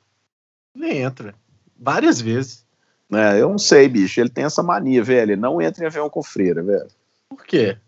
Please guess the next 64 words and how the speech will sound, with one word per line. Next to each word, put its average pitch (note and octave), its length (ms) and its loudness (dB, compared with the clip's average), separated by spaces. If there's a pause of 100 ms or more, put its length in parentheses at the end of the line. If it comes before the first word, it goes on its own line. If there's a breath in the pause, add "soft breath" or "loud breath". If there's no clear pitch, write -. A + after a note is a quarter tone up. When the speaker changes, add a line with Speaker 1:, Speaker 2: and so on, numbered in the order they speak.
(380)
Speaker 2:
Não, D3+ 240 8
não D3 80 4
sei. B2 300 2
Diz A#2 340 -2
que - 80 -10
não G#3+ 140 -8
pode A#3+ 340 4
<laughs> - 20 6
entrar E3+ 220 2
em - 20 4
avião E3+ 220 0
com G3 160 -2
freira, G3+ 380 4
cara. F#2+ 280 -8
Mas, A#2 240 -12
uai. A#2 220 -6 (400)
Speaker 1:
Não G#3 320 -8
Speaker 2:
Como - 140 -8
Speaker 1:
faz D4+ 160 4
Speaker 2:
faz? A3+ 200 2
Speaker 1:
sentido. F#3+ 320 4 (260 loud breath)
É F3 200 2
o F#3 80 6
contrário, G3 560 6
né? D3 100 4
Tipo, C3+ 160 -4
é B2+ 60 2
um B2+ 60 2
avião C#3 220 0
abençoado C3 580 4
Speaker 2:
Não, G2 60 2
Speaker 1:
ali A2 120 -2
que - 60 -20
tá - 80 0
protegido. A#2 280 6 (160)
Speaker 2:
não, B2 380 0
eu A2 220 -8
acho A2+ 220 -6
que D3+ 120 -14
não. - 160 -14 (340)
Eu E2+ 180 -16
acho F2+ 220 -12
que - 80 -18
não. B2 140 -16 (320)
Speaker 1:
Depende G2+ 200 0
Speaker 2:
Mas, B2 80 4
Speaker 1:
da D#3+ 60 4
Speaker 2:
enfim. F#3+ 120 -2
Speaker 1:
freira, F#3+ 320 6
né? C3+ 120 4
Se C3 80 -4
for C#3 120 2
a C3 60 4
freira B2+ 400 -4
do, A#2+ 120 -4
daquele A2+ 240 -6
filme A#2+ 200 -6
de A#2+ 120 0
terror, C3+ 580 0 (140)
eu F#3+ 100 0
também D#3+ 220 4
não G3 100 2
entro, A#3+ 180 -2
não. E3+ 220 -10